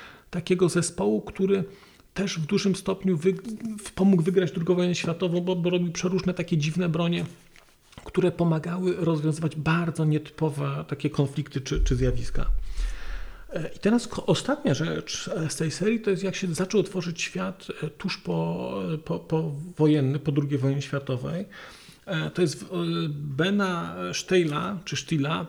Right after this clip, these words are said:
Plan Marshalla. To, to jest, i to jest z kolei historia, można powiedzieć, dyplomacji, e, d-, po-, połowy dwudziestego wieku, tego, jak został uchwalony Plan Marshalla, ale to jest też historia o tym, w jaki sposób,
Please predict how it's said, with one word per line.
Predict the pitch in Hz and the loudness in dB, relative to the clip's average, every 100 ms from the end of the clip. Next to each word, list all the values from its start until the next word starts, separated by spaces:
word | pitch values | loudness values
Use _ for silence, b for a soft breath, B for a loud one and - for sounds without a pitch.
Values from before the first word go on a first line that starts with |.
| - | -4
Plan | 175 185 185 | 0 2 2
Marshalla. | 175 - 151 131 147 | 0 0 0 0 0
To, | 160 185 170 160 170 | -4 -4 -2 -2 -4
to | - | -4
jest, | 175 165 - 185 165 B B B B - | -4 -4 -6 -8 -8 B B B B -4
i | |
to | 165 | 2
jest | 208 - | 2 2
z | |
kolei | 208 196 | 2 4
historia, | 185 180 - 190 190 185 | 2 -2 -2 -2 0 0
można | 180 - 175 | 0 0 -2
powiedzieć, | 175 170 147 | 0 0 0
dyplomacji, | 151 165 160 175 170 - 160 156 156 139 | 0 2 2 0 -2 -4 -4 -2 0 -2
e, | |
d-, | 143 139 127 117 185 - | -2 -2 -4 -4 -8 -4
po-, | 160 - _ _ - | -4 -6 _ _ -14
połowy | 147 151 151 175 151 | -4 0 2 4 4
dwudziestego | 135 123 143 117 - 139 131 | 2 0 -4 -6 -4 0 0
wieku, | 131 117 - 131 - B B - | 0 -2 0 -2 -2 B B -6
tego, | 160 151 | -2 2
jak | 156 175 | 2 2
został | 175 160 165 | 0 0 -2
uchwalony | 160 - 147 151 | -4 -2 0 0
Plan | - 151 147 | 0 0 0
Marshalla, | 143 135 139 151 - | 0 -2 -2 -4 -2
ale | 175 156 | -2 -2
to | - 220 | -2 0
jest | 208 190 - | 0 0 -4
też | 185 | -6
historia | - 160 - 165 - | -4 -6 -4 -4 -2
o | 180 | -2
tym, | - 190 214 B B B B B B _ - | 0 0 0 B B B B B B _ -2
w | 175 | 0
jaki | 202 - | 0 -2
sposób, | - - 185 - 233 | -4 -2 -2 -2 -6